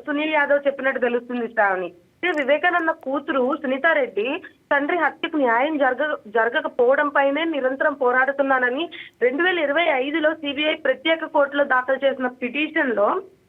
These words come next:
మరింత లోతైన దర్యాప్తు జరపాలని, కొత్త సాక్ష్యాలు సేకరించాలని కోరారు. అయితే సీబీఐ దర్యాప్తుకు సంబంధించి ఎక్కువ కాలం కొనసాగాలని, రాజకీయ కుట్రలు పూర్తిగా బయట పెట్టాలని కూడా వాదించారు ఆవిడ. మొత్తం మీద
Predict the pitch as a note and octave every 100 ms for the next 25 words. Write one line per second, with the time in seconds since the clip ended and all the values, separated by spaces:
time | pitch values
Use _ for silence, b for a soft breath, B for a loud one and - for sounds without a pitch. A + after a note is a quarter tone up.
0 | _ - B3+ E4 E4 F4 D4 D4+ E4 D#4
1 | C4 B3+ C#4+ C#4+ B3 B3 B3+ B3+ B3+ C4
2 | C#4 B3+ D4 C#4 A#3+ B3 D4+ D4 C#4+ C4
3 | C4 C4+ C4 B3 B3 B3+ A#3 G#3+ F#3+ F#3
4 | C4 F4+ F4+ _ _ _ - D4+ E4 F4+
5 | C4+ A#3+ A#3+ C4 C4 D4+ B3+ A#3+ C4+ C4
6 | B3+ B3+ B3 E4+ E4 A#3+ A#3 F4 F4+ F4
7 | D#4+ D#4 D4 C4+ C4+ B3+ B3 B3 A#3+ D4
8 | A#3 A#3+ - E4+ E4 - C#4 C4+ A3 -
9 | _ _ - D#4 E4 E4 E4 B3+ B3+ B3+
10 | - D4 C#4+ C#4 C4+ C#4+ C#4 B3+ B3+ B3+
11 | C4 A#3+ A3+ A#3 E4 F#4 - B - C4
12 | D#4 E4+ F4+